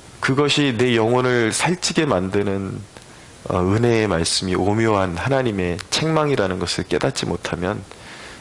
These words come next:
여러분들의 영혼은 지금 무너져 있는 것이고 잠들어 있는 것이에요. 그러니까 항상 그런 데 있어서 경각심을 가지고 항상 자신의 영혼이 바른 상태에 있는지 점검하고, 어,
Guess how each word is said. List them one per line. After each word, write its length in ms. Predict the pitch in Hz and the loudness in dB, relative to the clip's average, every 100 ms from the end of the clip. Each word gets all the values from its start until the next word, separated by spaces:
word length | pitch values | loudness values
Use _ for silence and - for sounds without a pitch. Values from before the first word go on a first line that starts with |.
| - | -4
여러분들의 480 | 104 104 110 113 110 | -2 0 0 0 2
영혼은 380 | 85 90 95 92 | 2 0 -2 -2
지금 240 | - 95 90 | -2 -2 0
무너져 360 | 107 120 120 | 0 0 0
있는 200 | 101 90 | 0 -2
것이고 640 | 85 80 - - - 113 - - - | -2 -2 -4 -6 -8 -8 -8 -18 -6
잠들어 420 | - 90 101 110 | -4 -4 -2 0
있는 200 | 101 92 | 0 -2
것이에요. 480 | 82 - - 55 - 117 - - - - - - - - - | -2 -2 -2 -2 -4 -8 -12 -18 -18 -16 -16 -14 -16 -16 -18
그러니까 440 | - 120 123 120 117 - - - | -6 0 2 2 0 -8 -16 -8
항상 540 | - 170 185 180 160 143 | -2 2 2 4 2 2
그런 240 | 127 123 | 2 2
데 60 | 120 | 2
있어서 240 | - 113 | 2 -2
경각심을 680 | - - 110 104 - 104 95 | -2 -2 0 0 -2 -2 -2
가지고 720 | - 90 - 90 98 147 165 - - - - - - | -2 -2 -2 0 2 2 -2 -10 -16 -16 -16 -18 -4
항상 540 | 151 160 160 147 120 - | 0 2 2 0 -2 -6
자신의 480 | - 104 151 143 110 | -2 0 2 2 2
영혼이 480 | 98 98 127 160 - - - - | 2 2 0 -2 -6 -16 -10 -4
바른 300 | 104 135 151 | 0 2 2
상태에 420 | 135 - 131 107 | 0 2 2 2
있는지 600 | 90 90 87 - 90 90 - - | 0 -2 -2 -2 -2 -4 -10 -10
점검하고, 880 | - 87 95 107 90 85 104 139 160 - - - - - - | -6 -2 0 0 0 0 2 2 0 -8 -16 -16 -16 -18 -6
어, 420 | - 85 85 80 | -2 0 0 -2